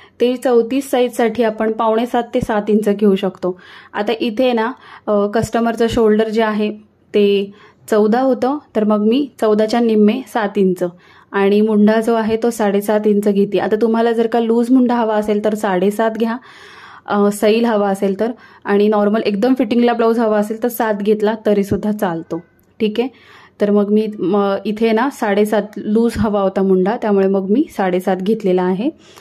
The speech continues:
आणि आता छातीचं मार्किंग, छातीचा चौथा भाग, त्यापुढे दीड इंच स्टिचिंग मार्जिन.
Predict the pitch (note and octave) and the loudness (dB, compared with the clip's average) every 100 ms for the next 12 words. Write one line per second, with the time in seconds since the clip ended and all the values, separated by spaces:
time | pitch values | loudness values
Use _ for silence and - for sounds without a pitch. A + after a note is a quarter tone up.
0 | - - - - F#3+ G3 C#4+ - _ _ | -20 -20 -8 0 2 2 -2 -10 _ _
1 | - F#3+ A3 A3 G#3 G3 F3+ F#3 E3+ - | -8 -6 -4 -4 -2 -2 0 0 0 -4
2 | F3 F3+ _ - G3+ A3 G#3+ A3 A3+ A3 | -8 -10 _ -4 -4 -2 -2 -2 0 -2
3 | G#3+ A#3 A3+ A3+ - - - - G3+ G#3 | 0 -4 -2 -4 -6 -20 -10 -4 -2 0
4 | G#3 A3 G#3 F#3+ F#3 F3+ A#3+ - - G3+ | 0 2 2 2 0 -2 -6 -8 -4 -4
5 | G#3 F#3 F3 E3 - | 0 0 0 -2 -6